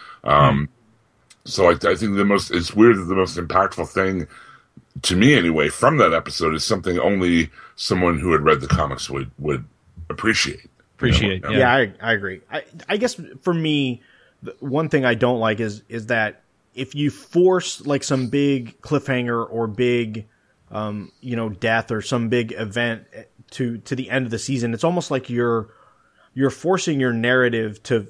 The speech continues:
Speaker 3: to flow a certain way so that it ends, it, it, it ends there.
Speaker 2: And you're
Speaker 3: And
Speaker 2: saying filler episodes, right? That, that's
Speaker 3: Right,
Speaker 2: what you're
Speaker 3: right. And
Speaker 2: basically
Speaker 3: it's,
Speaker 2: saying.
Speaker 3: it,
Speaker 2: Okay.
Speaker 1: Right.
Speaker 3: it's worse. It, honestly, it's worse in a traditional T V, like, twenty-two episode season where you have,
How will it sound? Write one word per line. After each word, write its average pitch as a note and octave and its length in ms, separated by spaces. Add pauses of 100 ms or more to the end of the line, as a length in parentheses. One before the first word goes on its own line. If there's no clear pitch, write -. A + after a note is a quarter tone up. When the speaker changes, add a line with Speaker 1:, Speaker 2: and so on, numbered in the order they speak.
(100)
Speaker 3:
to A#2 120
flow C3+ 380
a C3 40
certain A#2 420
way A2+ 280
so - 160
that A2 340 (120)
it A2+ 180
ends, B2 380 (140)
it, G#2+ 220
it, A2 220
it A#2 180
ends B2+ 360
there. F2 360 (380)
Speaker 2:
And C3 100
you're C3+ 80
Speaker 3:
And C3 80
Speaker 2:
saying D3 200
filler D#3+ 300
episodes, G#2 520
right? A#2+ 180
That, D3+ 160
that's G3 180
Speaker 3:
Right, F3 80
Speaker 2:
what D3 60
you're C3+ 100
Speaker 3:
right. A#2 40
And A#2+ 100
Speaker 2:
basically F3 320
Speaker 3:
it's, B2 100
Speaker 2:
saying. A#2 360
Speaker 3:
it, G3 80
Speaker 2:
Okay. C#3 200
Speaker 1:
Right. C#3+ 160
Speaker 3:
it's D3 220
worse. C#3 500 (140)
It, C3+ 420
honestly, D#3+ 380
it's B2+ 140
worse D3+ 320
in C3 100
a B2 60
traditional A#2 720
T A#2+ 240
V, A#2 220
like, G#2+ 180
twenty-two A#2+ 540
episode G#2+ 400
season G#2 480
where G#2+ 160
you G2 240
have, G#2+ 480